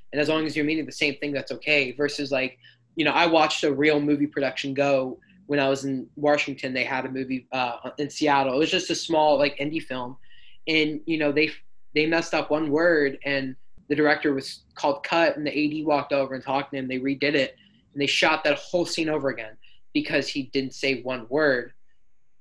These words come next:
And, but then looking at, you know, musicals now, and it's stage performing in general, um, you know, the, the flow that they have to go with, it's a,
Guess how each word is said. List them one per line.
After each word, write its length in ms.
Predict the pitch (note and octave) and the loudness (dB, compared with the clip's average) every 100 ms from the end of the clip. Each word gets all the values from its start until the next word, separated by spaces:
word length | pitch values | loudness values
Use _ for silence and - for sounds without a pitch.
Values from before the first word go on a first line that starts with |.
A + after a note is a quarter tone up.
| - | -8
And, 260 | D#3 D3 C3+ - | -2 -2 -2 -2
but 140 | D#3+ D3+ | -2 2
then 160 | D3 | 2
looking 260 | D3 D3 C#3+ | 2 0 2
at, 180 | C3+ D3 | 2 2
you 80 | |
know, 120 | D3 C3+ | 0 2
musicals 500 | E3 D3+ D3 C#3 D#3 | 2 0 -2 -2 0
now, 240 | D#3 C#3+ | 0 0
and 100 | C3 - | -4 -4
it's 340 | D#3 - - | -6 -6 -16
stage 360 | - - G#3 G3+ | -8 4 4 4
performing 400 | D3 - D3 C#3 | -4 -4 -4 -2
in 60 | B2+ | -2
general, 460 | C3+ D#3 B2+ A#2 - - - - | -2 -2 -6 -8 -16 -20 -20 -12
um, 400 | C#3 C#3 C3 C3 - - - | -2 0 0 -4 -8 -20 -10
you 160 | D3 | -4
know, 180 | C#3+ C3+ - - | -2 -2 -4 -4
the, 260 | E3 C#3+ - - | -2 -2 -6 -6
the 100 | C#3+ | -6
flow 400 | - D#3 D#3+ D3+ | -6 2 4 4
that 160 | C#3+ | 2
they 80 | C#3+ | -2
have 260 | C#3 C#3 - | 0 0 -2
to 60 | |
go 240 | C3 C3+ C#3 | -2 2 2
with, 220 | B2+ A#2+ | 0 -4
it's 160 | C#3+ | -2
a, 100 | D3 | -2